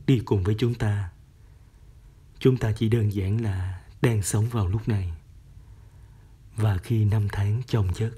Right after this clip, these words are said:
chúng ta bắt đầu khám phá thế giới mà chúng ta sinh ra. Tâm trí của chúng ta mã hóa các thông điệp, ý tưởng và niềm tin đã được cha mẹ và xã hội chúng ta tiếp xúc với chúng ta.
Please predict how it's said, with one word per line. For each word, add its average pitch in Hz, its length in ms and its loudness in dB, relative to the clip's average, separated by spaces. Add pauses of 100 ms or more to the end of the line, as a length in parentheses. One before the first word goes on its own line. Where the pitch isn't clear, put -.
(920)
chúng 113 180 4
ta 110 140 0
bắt 117 200 -4
đầu 95 200 0
khám 113 220 -2
phá 110 480 -4
thế 120 120 0
giới 110 280 -2
mà 113 220 -2
chúng 113 140 -2
ta 107 160 0
sinh 107 220 0
ra. 101 360 -2 (480)
Tâm 104 200 4
trí 107 180 4
của 107 220 0
chúng 113 160 2
ta 101 440 -2 (100)
mã 104 240 2
hóa 110 340 0
các 113 160 -2
thông 98 180 2
điệp, 90 220 -2 (440)
ý 127 160 2
tưởng 104 380 2
và 107 120 0
niềm 92 240 0
tin 101 260 0 (640)
đã 107 120 4
được 104 180 0
cha 107 180 0
mẹ 90 320 -2
và 92 140 0
xã 95 160 0
hội 110 260 -2
chúng 107 160 0
ta 101 440 -2
tiếp 127 120 2
xúc 117 220 -2
với 120 140 4
chúng 107 140 -2
ta. 98 380 -2